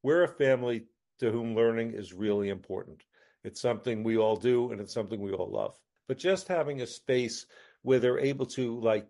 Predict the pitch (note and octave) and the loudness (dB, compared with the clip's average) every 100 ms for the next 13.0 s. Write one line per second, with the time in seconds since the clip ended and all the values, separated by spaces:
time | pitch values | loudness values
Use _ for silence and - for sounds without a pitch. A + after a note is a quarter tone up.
0 | _ - C3 C3 C3 C3+ - A2 F2+ - | _ 2 2 2 -4 -6 -6 -4 -4 -6
1 | - A2 G#2+ B2 B2+ - A#2 B2 A#2+ A#2 | -6 -4 2 2 2 0 2 4 2 -2
2 | G2+ A2 A2 A2+ _ _ _ _ - B2 | 0 2 2 -2 _ _ _ _ -4 0
3 | A2+ A#2 A#2 - A#2+ G2+ A#2+ A2+ A2 G#2 | 2 0 -4 -8 -12 -8 -2 0 0 -2
4 | G2 G#2 G#2 G#2+ G#2 G2 F#2+ A2 F#2+ G2 | 0 2 0 0 -4 -4 -2 -2 0 -2
5 | E2+ - F#2+ - C#2+ - _ _ _ - | -6 -4 -4 -4 -12 -20 _ _ _ 2
6 | D3 F#3 E3+ D#3+ C#3+ B2 - C#3+ C#3 C3+ | 2 4 0 0 0 -2 0 2 2 0
7 | B2+ A2+ B2 A#2+ A#2+ - _ _ _ _ | -2 0 2 4 2 -4 _ _ _ _
8 | C#3 C#3+ C#3 D3+ - D#3+ C#3 E3 D3 D#3+ | -2 2 2 -2 -8 -8 -6 -4 -2 2
9 | D#3 A3+ - - F#2 D#2 - B2 - C#3+ | 2 2 0 -4 -10 -10 -12 -10 -2 -2
10 | C3 C#3 C3+ C3+ C3 C3+ C3 - D3 C#3 | 0 0 0 0 -2 -6 -8 -6 4 6
11 | C#3+ C3+ C#3+ A#2+ - C#3 B2 A#2+ B2 B2+ | 6 4 -2 -2 2 2 4 0 -2 -2
12 | A2+ - B2+ A#2 - - B2 B2+ B2 A2+ | -4 -4 0 -2 -2 0 2 2 -4 -12